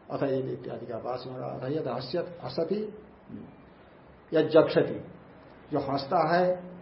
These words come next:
और जो खाता है, जक्षति माने खाता है, जक्षति का अर्थ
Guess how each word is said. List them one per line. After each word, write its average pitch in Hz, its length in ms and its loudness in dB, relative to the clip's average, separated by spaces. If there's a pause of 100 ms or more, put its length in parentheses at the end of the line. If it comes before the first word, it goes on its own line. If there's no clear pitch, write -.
और 123 120 -2
जो 170 420 2 (180)
खाता 143 480 2
है, 117 80 -6
जक्षति - 420 -2
माने 139 180 -4
खाता 127 340 -6
है, 110 180 -10
जक्षति 147 380 -2
का 147 120 -2
अर्थ 131 180 0